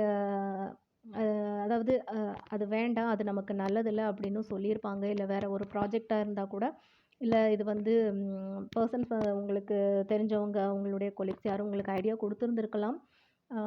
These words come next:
இல்ல ஒரு பிசினஸ், அ, பிசினஸ் டீலா கூட இருக்கலாம் இது. So உங்களுக்கு வந்து, அ,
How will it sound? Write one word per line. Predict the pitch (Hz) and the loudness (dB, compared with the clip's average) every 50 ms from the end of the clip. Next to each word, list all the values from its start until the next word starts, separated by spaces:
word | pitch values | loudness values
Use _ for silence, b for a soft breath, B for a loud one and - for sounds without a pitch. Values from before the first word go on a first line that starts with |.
| 214 208 208 202 208 | -2 -2 -2 -2 0
இல்ல | 208 220 233 | 0 0 2
ஒரு | 226 220 214 208 | 2 2 2 2
பிசினஸ், | 196 208 214 - - 233 226 226 233 226 | 0 0 -2 0 0 0 0 0 2 2
அ, | 208 202 196 196 196 196 196 196 185 185 | 2 4 4 4 2 0 0 -2 -4 -4
பிசினஸ் | 214 - - 240 233 233 | -6 -2 0 -2 -2 0
டீலா | 226 220 202 202 196 | 0 2 2 2 0
கூட | 202 202 202 214 | -2 -2 -2 0
இருக்கலாம் | 208 196 196 - 190 196 202 196 196 | 0 0 -2 -2 -4 -2 -2 -2 -4
இது. | 190 180 - - - _ | -4 -4 -6 -6 -8 _
So | _ _ 233 226 220 214 208 208 208 208 202 202 208 208 | _ _ -4 -2 0 0 0 2 2 2 2 2 0 0
உங்களுக்கு | 202 208 208 202 208 208 | -2 -2 -2 -4 -2 -2
வந்து, | 220 220 233 247 247 - - | -2 -2 0 -2 -2 -4 -4
அ, | - | -4